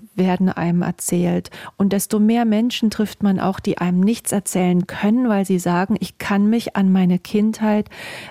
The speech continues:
nicht erinnern.“ Das ist was ga-, ein ganz verbreitetes Phänomen, dass die Mauer halt eben noch offen ist. Und dann, was ich dann gemacht habe, ab einem bestimmten Punkt, als ich wusste, wie ich vorgehen will,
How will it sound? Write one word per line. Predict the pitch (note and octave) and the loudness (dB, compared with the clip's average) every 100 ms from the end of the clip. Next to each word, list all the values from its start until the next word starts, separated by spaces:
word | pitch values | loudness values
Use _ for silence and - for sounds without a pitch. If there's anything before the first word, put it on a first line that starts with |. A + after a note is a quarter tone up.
| - - | -6 0
nicht | G#3+ B3 - | 2 0 -4
erinnern.“ | - G#3 - B3 C4+ G3 E3+ E3 F#3+ _ | -2 -2 -2 0 2 2 2 0 -4 _
Das | - F3+ | -4 -2
ist | G3+ - - | -2 -6 -2
was | F#3+ - | -2 -2
ga-, | - G#3+ | -4 0
ein | G3+ | 2
ganz | G3+ A3 B3 | 2 2 0
verbreitetes | - G3 - G3 A3+ G#3+ - G3 | -2 -4 0 0 0 -2 -2 -2
Phänomen, | - G3 F#3+ G3 A3 | 0 2 4 4 4
dass | F#3+ - | 0 -2
die | G3 | 0
Mauer | F#3 G3 A3 G#3 | 2 2 2 2
halt | F#3+ | 0
eben | - F#3+ F#3+ | 0 2 2
noch | F#3 - | 2 -2
offen | A#3 - G#3+ | -6 0 0
ist. | E3 G3+ - - _ _ _ _ _ - - | 2 -2 -4 -18 _ _ _ _ _ -8 -2
Und | G3 | 0
dann, | G#3+ A3+ - | 0 -2 -2
was | G#3+ | -2
ich | G3+ - | -2 -2
dann | A3 A#3 | 0 2
gemacht | A#3+ G#3 G3+ - A#3+ | 2 2 0 -2 -2
habe, | A3+ A3 - | 0 0 -4
ab | - | 0
einem | G#3 G3+ | 0 0
bestimmten | - A#3 G#3+ G#3+ | -2 -2 -2 0
Punkt, | A3 A3 - | 0 0 0
als | G3+ | -2
ich | G#3 - | -4 -2
wusste, | A3 - G#3 G3+ G3+ - - - - _ | -4 -2 0 0 -2 -6 -20 -20 -20 _
wie | F#3+ G#3 | 0 0
ich | F#3 - | 0 -6
vorgehen | - A3+ B3 A#3 A3+ A3 G#3+ G#3 | -2 0 0 0 0 2 2 2
will, | G3+ | 0